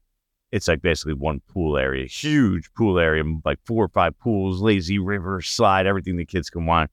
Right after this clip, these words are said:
Come back in the middle of the day. Chef's Kiss was a,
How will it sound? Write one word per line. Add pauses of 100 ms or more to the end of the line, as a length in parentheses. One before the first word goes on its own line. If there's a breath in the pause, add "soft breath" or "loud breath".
(280)
Come
back
in
the
middle
of
the
day. (1040)
Chef's
Kiss (680)
was
a,